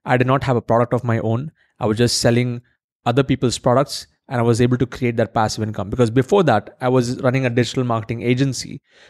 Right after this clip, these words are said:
and, uh, I was selling my time in the form of services. And I knew that there are so many overheads in that kind of a business, and I wanted to basically launch a business where there are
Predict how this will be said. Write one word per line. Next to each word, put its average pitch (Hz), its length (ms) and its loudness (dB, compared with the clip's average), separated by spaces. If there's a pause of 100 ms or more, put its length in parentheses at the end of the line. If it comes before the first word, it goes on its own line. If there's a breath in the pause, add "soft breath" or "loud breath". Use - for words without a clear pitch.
(320 soft breath)
and, 120 360 0
uh, 113 100 4
I 110 120 2
was 120 120 2
selling 147 300 0
my 123 100 0
time 123 320 -2
in 117 60 -6
the 107 80 -4
form 110 140 -4
of 104 120 -4
services. 139 560 -2 (380 soft breath)
And 131 160 -2
I 139 80 2
knew 180 180 4
that 156 140 -4
there 143 100 2
are 135 140 4
so 156 280 0
many 160 460 -2 (380)
overheads 131 440 4
in 123 100 -4
that 113 140 -2
kind 117 140 -2
of 107 80 -6
a 110 60 0
business, 117 340 -2
and 113 80 -2
I 110 40 0
wanted 151 240 2
to 143 200 0 (460 soft breath)
basically 127 320 0
launch 120 280 2
a 131 60 2
business 110 480 0
where 110 160 2
there 110 220 0
are 107 160 0